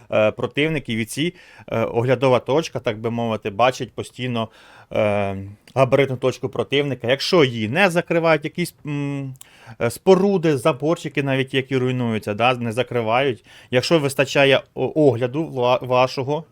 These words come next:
і маскування противника, якщо ваш огляд перебиває маскування противника, да, от такі моменти. Тому що огляд і маскування — це своя боротьба, про це ми поговоримо в іншому відео, да? Е, як це все діло також рахується.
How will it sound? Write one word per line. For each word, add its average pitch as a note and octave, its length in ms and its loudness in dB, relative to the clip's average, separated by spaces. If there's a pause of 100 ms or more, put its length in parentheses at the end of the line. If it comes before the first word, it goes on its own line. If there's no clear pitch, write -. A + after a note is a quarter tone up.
і B2+ 100 -4
маскування A2 720 0
противника, A2+ 760 -4 (260)
якщо G#2+ 240 -10
ваш A#2+ 200 -2
огляд A#2+ 260 -4
перебиває A#2 440 0
маскування G#2+ 500 -6
противника, A2 680 -6 (440)
да, A2 300 2 (400)
от B2 160 -4
такі C3 260 -4
моменти. B2 400 -2
Тому C3 260 -2
що A2+ 460 0 (840)
огляд C#3 320 4
і C3 40 -2
маскування — C3 580 0
це A#2 80 -8
своя B2 260 -2
боротьба, A#2 420 0
про A2+ 140 -6
це B2+ 160 -6
ми A#2 120 -2
поговоримо A2+ 600 0
в - 20 -4
іншому A#2 360 -4
відео, D3 380 2
да? A2+ 240 2 (500)
Е, G2+ 300 0
як A#2+ 220 4
це B2+ 100 -6
все A#2+ 160 -8
діло A2+ 240 -4
також A2 320 -4
рахується. A2 680 -4